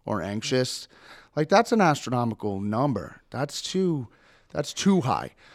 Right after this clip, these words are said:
So we're trying to, um,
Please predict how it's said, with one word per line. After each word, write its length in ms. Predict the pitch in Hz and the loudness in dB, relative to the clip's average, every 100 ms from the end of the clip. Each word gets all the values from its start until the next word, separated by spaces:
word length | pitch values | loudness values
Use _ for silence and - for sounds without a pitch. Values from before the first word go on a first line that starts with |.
| _ | _
So 240 | - - | -2 2
we're 220 | 120 147 175 | 6 6 6
trying 400 | 185 170 156 139 | 6 4 4 0
to, 480 | - 135 131 123 - - - - | 0 0 0 -2 -8 -20 -20 -8
um, 520 | 123 120 113 101 92 | -2 0 0 -2 -6